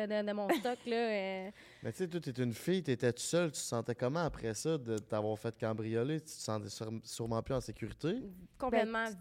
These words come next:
Speaker 2: tu, tu perds confiance.
Speaker 1: Je, pff, écoute,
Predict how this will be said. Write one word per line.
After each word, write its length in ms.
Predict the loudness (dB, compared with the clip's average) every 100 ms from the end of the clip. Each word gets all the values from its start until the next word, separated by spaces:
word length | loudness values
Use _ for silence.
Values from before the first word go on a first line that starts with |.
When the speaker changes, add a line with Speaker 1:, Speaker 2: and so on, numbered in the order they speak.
| -12
Speaker 2:
tu, 80 | -12
tu 60 | 0
perds 460 | 4 4 2 -2 -6
confiance. 920 | -6 -4 -4 -4 -4 -8 -12 -14 -12
Speaker 1:
Je, 460 | -10 -10 -12 _ -18
pff, 240 | -16 -14 -14
écoute, 440 | -4 -2 -2